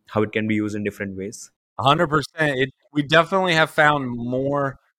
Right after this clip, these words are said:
Speaker 2: more uses as time has gone on. And that, a lot of that is due to other people. Because while we do think of ideas and, you know, working with something a lot, obviously you're gonna come up with lots of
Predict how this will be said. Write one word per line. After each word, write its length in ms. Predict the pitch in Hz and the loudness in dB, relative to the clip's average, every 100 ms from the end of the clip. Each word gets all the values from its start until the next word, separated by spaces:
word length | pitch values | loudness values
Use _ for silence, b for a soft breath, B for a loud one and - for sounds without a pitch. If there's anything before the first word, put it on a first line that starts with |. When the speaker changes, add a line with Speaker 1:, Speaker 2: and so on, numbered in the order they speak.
| _ _ | _ _
Speaker 2:
more 400 | 120 131 147 143 | -2 2 6 6
uses 760 | 131 127 131 120 110 92 90 - | 4 2 2 2 -4 -4 -8 -8
as 240 | 107 104 | -2 -2
time 280 | - 117 110 | 0 0 2
has 140 | 107 | -4
gone 300 | 98 101 92 | -2 -2 0
on. 280 | 90 85 76 _ b b b b | -2 -8 -12 _ b b b b
And 300 | - 117 107 | 0 0 2
that, 240 | 107 117 127 | 6 6 6
a 100 | 110 | 2
lot 360 | 110 113 165 | 2 4 6
of 140 | 170 117 | 4 0
that 300 | 107 101 107 | 0 0 -2
is 200 | 117 104 | -6 -6
due 320 | - 135 170 | -2 0 0
to 260 | - 143 143 | -2 -10 -4
other 340 | - 123 131 127 | 2 4 4 -2
people. 540 | - - - 80 - _ b b b | -4 -10 -10 -12 -12 _ b b b
Because 440 | 127 - 131 120 | -2 6 4 4
while 340 | - 123 127 123 | -2 4 6 6
we 220 | 143 185 | 2 -2
do 280 | 143 180 190 | -2 -2 -2
think 260 | - 139 | -2 0
of 100 | 120 | 4
ideas 540 | 110 104 95 98 104 107 | 4 4 0 0 0 0
and, 280 | 98 98 107 | -4 -6 -10
you 100 | 95 | -8
know, 220 | 92 90 | -8 -8
working 320 | 110 123 123 110 | 0 0 0 -8
with 100 | 117 | -4
something 360 | 117 101 104 | -4 -4 -6
a 40 | 90 | -2
lot, 280 | 107 113 - | 4 4 4
obviously 420 | 98 101 - 101 | -2 -4 -8 -10
you're 80 | 98 | -6
gonna 140 | 98 | -8
come 200 | - 135 | -6 -4
up 140 | 120 107 | -4 -6
with 140 | 95 | -4
lots 240 | 104 104 | -2 -2
of 100 | 95 | -6